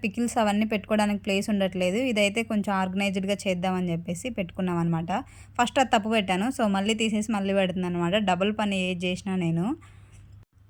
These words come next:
హాస్టల్లో ఉండే వాళ్ళకి ఎవరికైనా యూజ్ అయితే కొనుక్కోండి ఇది. ప్లేట్స్ పెట్టుకోవడానికి, పికిల్స్ పెట్టుకోవడానికి చాలా బాగా యూజ్ అయ్యిద్ది. కొంచెం ప్లేస్ కూడా ఎక్కువ ఆక్యుపై చేయకుండా ఉండిద్ది కదా, so అందుకని ఇది తీసుకున్నాము. పెద్ద టేబుల్ అయితే టేబులే చాలా స్పేస్ ఆక్యుపై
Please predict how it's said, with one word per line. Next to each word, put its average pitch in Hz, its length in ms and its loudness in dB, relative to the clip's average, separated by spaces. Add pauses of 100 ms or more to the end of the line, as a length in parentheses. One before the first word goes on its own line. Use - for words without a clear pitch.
హాస్టల్లో 294 560 4
ఉండే 254 180 6
వాళ్ళకి 226 260 2 (120)
ఎవరికైనా 226 420 2
యూజ్ 220 240 2
అయితే 233 120 -4 (100)
కొనుక్కోండి 196 520 2
ఇది. 185 160 2 (500)
ప్లేట్స్ 226 320 2
పెట్టుకోవడానికి, 196 640 0
పికిల్స్ 208 340 -2
పెట్టుకోవడానికి 185 640 -2 (140)
చాలా 196 300 2
బాగా 190 260 4
యూజ్ 185 200 0
అయ్యిద్ది. 180 300 0
కొంచెం 202 380 0
ప్లేస్ 208 340 0
కూడా 220 180 4 (200)
ఎక్కువ 190 220 -2 (100)
ఆక్యుపై 196 320 -2
చేయకుండా 190 420 -2
ఉండిద్ది 170 300 -2
కదా, 170 180 0 (420)
so 277 140 -2
అందుకని 226 380 2
ఇది 208 180 0
తీసుకున్నాము. 185 520 -2 (120)
పెద్ద 220 220 2 (100)
టేబుల్ 220 260 4
అయితే 214 160 0 (120)
టేబులే 214 320 2 (140)
చాలా 208 320 4
స్పేస్ 208 340 -2
ఆక్యుపై 190 260 -4